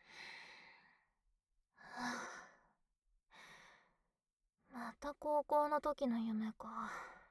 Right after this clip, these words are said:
十年経ってまだ引きずってるとか。さす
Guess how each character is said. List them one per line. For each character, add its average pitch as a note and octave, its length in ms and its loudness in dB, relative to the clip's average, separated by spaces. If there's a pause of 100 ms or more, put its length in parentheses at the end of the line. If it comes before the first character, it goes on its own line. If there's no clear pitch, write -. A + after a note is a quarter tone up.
(2000)
十 A#3+ 320 -2
年 A#3 340 -2
経 B3 120 -6
っ B3+ 40 -6
て - 200 -6
ま B3 200 -4
だ C4+ 80 2
引 B3+ 60 -2 (120)
き - 140 -16
ず - 140 -18
っ - 20 -20 (160)
て C#4+ 140 -16
る C#4+ 160 -14
と - 100 -14
か。 - 200 -20 (1160)
さ - 300 -14
す - 180 -6